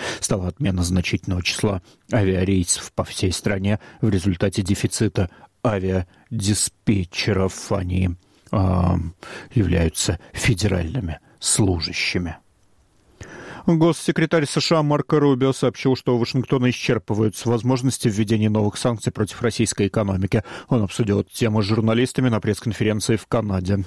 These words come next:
в ночь на тринадцатое ноября по европейскому времени. «С нашей стороны уже не осталось много возможностей», — сказал он. «Я не знаю, что ещё можно сделать. У нас заканчиваются возможности для санкций в этом отношении».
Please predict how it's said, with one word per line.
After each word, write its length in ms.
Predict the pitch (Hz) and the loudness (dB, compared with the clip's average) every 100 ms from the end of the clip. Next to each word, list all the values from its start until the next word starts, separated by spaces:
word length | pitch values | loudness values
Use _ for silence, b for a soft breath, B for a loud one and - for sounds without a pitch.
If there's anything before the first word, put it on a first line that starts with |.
| - | -2
в 200 | 110 95 | 0 2
ночь 380 | 95 95 - - | 2 2 0 0
на 260 | 101 90 87 | 2 2 0
тринадцатое 540 | 107 92 87 - 101 | 2 2 2 0 2
ноября 420 | 92 90 92 92 B B B | 2 2 2 0 B B B
по 60 | |
европейскому 640 | 113 95 95 90 - - 98 | -2 0 -2 -4 -4 -2 0
времени. 480 | 90 90 85 90 87 B B | 2 0 0 -2 -2 B B
«С 100 | - | -2
нашей 220 | 120 - | -2 -2
стороны 360 | - 127 127 131 | -2 0 2 2
уже 180 | 120 123 | 2 2
не 100 | 131 | 2
осталось 460 | 120 - 113 - | 2 0 0 2
много 180 | 123 117 | 0 2
возможностей», — 600 | 117 113 120 110 120 - | 2 2 0 0 -2 -2
сказал 360 | - 123 113 117 | 0 0 2 2
он. 140 | 120 - B | 0 -2 B
«Я 140 | 131 | 0
не 100 | 113 | 0
знаю, 300 | 98 107 120 | 0 0 0
что 160 | - 127 | 2 0
ещё 260 | 117 - | 2 2
можно 380 | 123 117 104 120 | 2 2 2 0
сделать. 480 | 101 104 107 107 - | 0 2 2 2 0
У 60 | 101 | 0
нас 180 | 98 | 0
заканчиваются 800 | 85 107 - 107 104 135 135 - | 0 -2 0 0 2 2 2 2
возможности 640 | 110 87 95 90 92 - 104 | 0 0 -2 -2 -2 -4 -2
для 180 | 92 90 | 0 0
санкций 540 | - 95 90 110 95 B B | -2 -4 -2 -2 -2 B B
в 120 | 104 | 0
этом 320 | 92 - 92 - _ - | 0 -2 -6 -10 _ -8
отношении». 760 | 110 113 104 - 98 87 85 | -6 -2 -2 -2 -4 -6 -10